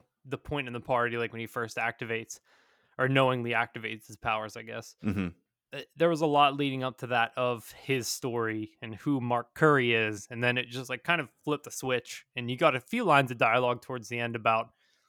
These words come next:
Speaker 1: you know, how he, he was happy as Mark with Circe, and even though his life was kinda hectic and he's working, <laughs> like, thirty hours
Speaker 2: Mm-hmm.
Speaker 1: or t-, twenty-eight hour shifts or whatever. Yeah, it, it did feel pretty abrupt,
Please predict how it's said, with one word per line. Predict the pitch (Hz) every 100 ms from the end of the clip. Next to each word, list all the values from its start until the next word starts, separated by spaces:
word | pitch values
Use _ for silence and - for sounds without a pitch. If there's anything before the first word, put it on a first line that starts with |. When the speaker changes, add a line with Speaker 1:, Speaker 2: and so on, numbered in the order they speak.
| _ -
Speaker 1:
you | 113
know, | 107
how | 107 113 113
he, | 117 117 113 110
he | 127
was | 120 113 -
happy | 113 113 117 113 113 -
as | 117 110
Mark | 113 113 117 -
with | 117 110
Circe, | 123 113 -
and | 117 110 107 107 -
even | 113 113 110
though | 110 110 110 _ _ _ _ _
his | 127 117
life | 117 113
was | 127 -
kinda | 113 110 110 - _ _ _ _
hectic | - 147 - 135 113
and | 113
he's | 110
working, | 113 123 - 113
<laughs> | 156
like, | 135
thirty | - 120 117
hours | 117 113 117 113 - -
Speaker 2:
Mm-hmm. | 95 90 85 -
Speaker 1:
or | 117
t-, | - 156
twenty-eight | - 127 117 113
hour | 110 113
shifts | - 120 -
or | 117
whatever. | 110 113 113 - _ _
Yeah, | - 165 143
it, | 143 160
it | 160 139
did | 175 139
feel | 160 135
pretty | 143 131 120
abrupt, | 113 110 120 117 -